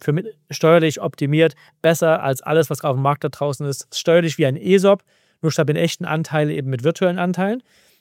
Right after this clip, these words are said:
Ähm, und jetzt, warum nicht in zehn Jahren? Man sieht ja jetzt schon solche Bilder von, in zehn Jahren sieht die Firma nur noch aus, ein C E O, vielleicht noch ein Mid-Level, C-Level und danach alles nur noch Ge-, Agenten, also K-I-Agenten. Und was ist, wenn man die auch in virtuellen Anteilen bezahlt?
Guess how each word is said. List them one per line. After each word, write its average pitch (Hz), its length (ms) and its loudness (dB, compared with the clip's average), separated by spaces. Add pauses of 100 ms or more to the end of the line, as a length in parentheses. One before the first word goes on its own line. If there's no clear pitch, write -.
(140)
Ähm, 151 240 4
und 165 100 -2
jetzt, 180 160 0 (140)
warum 175 540 2
nicht 175 220 0
in 170 120 -2
zehn 165 280 0
Jahren? 151 300 0
Man 143 120 -2
sieht 185 160 -2
ja 175 80 6
jetzt 185 120 -2
schon 175 120 -4
solche 143 180 0
Bilder 165 320 2
von, 147 280 -4 (340)
in 175 220 -8
zehn 180 260 0
Jahren 175 200 4
sieht 160 120 -2
die 147 40 -2
Firma 175 300 0
nur 165 120 -2
noch 147 120 -2
aus, 156 260 -2
ein 165 60 0
C 156 200 -2
E 160 60 -2
O, 190 180 2
vielleicht 160 300 0
noch 151 120 -2
ein 143 100 -2
Mid-Level, 175 500 0
C-Level 190 500 -2
und 165 60 -4
danach 160 340 0
alles 160 260 0
nur 165 100 -2
noch 143 180 -2
Ge-, 175 280 -4 (220)
Agenten, 156 520 0 (260)
also 147 140 0
K-I-Agenten. 156 720 0 (360)
Und 160 280 2
was 165 160 2
ist, 170 80 -4
wenn 180 100 4
man 170 100 0
die 175 140 0
auch - 340 0
in 151 400 -2 (180)
virtuellen 151 320 0
Anteilen 143 360 -4
bezahlt? 131 400 -8